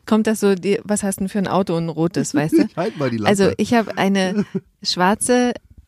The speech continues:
Speaker 1: Steelframe Walter Q fünf. Ich sag das bestimmt alles falsch, ist mir
Speaker 2: Das
Speaker 1: egal.
Speaker 2: kannst du alles da ablesen, genau hier
Speaker 1: Ach
Speaker 2: ist
Speaker 1: so,
Speaker 2: dieses Typenschild.
Speaker 1: pass auf. Q fünf Match S F Expert. Neun mal neunzehn. So,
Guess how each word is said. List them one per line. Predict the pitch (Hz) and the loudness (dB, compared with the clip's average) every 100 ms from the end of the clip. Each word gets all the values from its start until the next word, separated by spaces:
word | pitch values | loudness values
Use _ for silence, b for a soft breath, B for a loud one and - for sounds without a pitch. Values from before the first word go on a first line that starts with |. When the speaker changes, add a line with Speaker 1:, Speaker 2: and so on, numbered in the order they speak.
| _ - | _ -10
Speaker 1:
Steelframe | - 214 226 214 180 165 165 165 - | -4 0 2 2 2 2 0 -4 -6
Walter | 151 165 185 247 | 0 0 2 2
Q | 254 196 | 2 -2
fünf. | 180 233 403 - - _ - - | 2 2 0 -6 -16 _ -20 -10
Ich | 185 | -6
sag | 170 - | -4 -6
das | 185 | -6
bestimmt | - 180 196 | -4 -2 0
alles | - 170 | 0 -2
falsch, | - 170 170 | 0 -2 0
ist | - - | -2 -4
mir | 151 | -4
Speaker 2:
Das | 123 | -2
Speaker 1:
egal. | 139 131 | -2 -2
Speaker 2:
kannst | 143 | -4
du | 127 | -6
alles | 139 | -8
da | 117 | -8
ablesen, | 123 107 90 92 | -8 -6 -6 -6
genau | 98 | -6
hier | 92 214 | -2 0
Speaker 1:
Ach | |
Speaker 2:
ist | 214 | 4
Speaker 1:
so, | 247 | 4
Speaker 2:
dieses | 170 - | 4 -2
Typenschild. | - - 190 | -10 -4 2
Speaker 1:
pass | |
auf. | 180 165 - b b b b _ | 2 0 -8 b b b b _
Q | - 254 | 2 2
fünf | - 294 320 - | 4 2 2 2
Match | 214 262 - - - | 4 4 2 -4 -4
S | - 220 | 0 0
F | - 208 - | 2 0 0
Expert. | - 240 - 180 131 123 - - _ - | -2 -2 -4 -4 -4 -6 -10 -18 _ -2
Neun | 175 | 2
mal | 196 208 | 4 6
neunzehn. | 185 180 - - - _ | 4 2 -2 -6 -12 _
So, | - 151 | 0 0